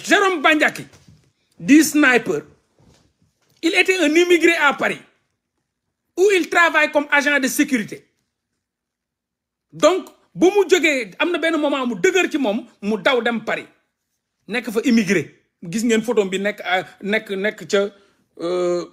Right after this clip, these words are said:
nu mu tuddati, mi ngi nii sax, mun naa leen ko woon. Mu nekk Tour Eiffel, Tour Eiffel taxaw noonu. Yaakaar naa ne yéen ñëpp gis naa, gis naa ko ci internet bi, yéen ñëpp am ngeen ko, Tour Eiffel.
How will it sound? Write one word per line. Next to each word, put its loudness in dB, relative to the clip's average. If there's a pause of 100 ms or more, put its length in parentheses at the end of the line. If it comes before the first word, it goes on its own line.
(140)
nu -4
mu -2
tuddati, -4
mi -6
ngi -2
nii -2
sax, -4
mun -8
naa -4
leen -4
ko -6
woon. 2 (480)
Mu -6
nekk -2 (560)
Tour 0
Eiffel, 0 (400)
Tour -2
Eiffel 0
taxaw 0
noonu. -2
Yaakaar -2
naa 2
ne 0
yéen 2
ñëpp -2
gis -8
naa, -4
gis -6
naa -4
ko -10
ci -12
internet -6
bi, -4
yéen -2
ñëpp -8
am -2
ngeen -2
ko, -10
Tour -8
Eiffel. -4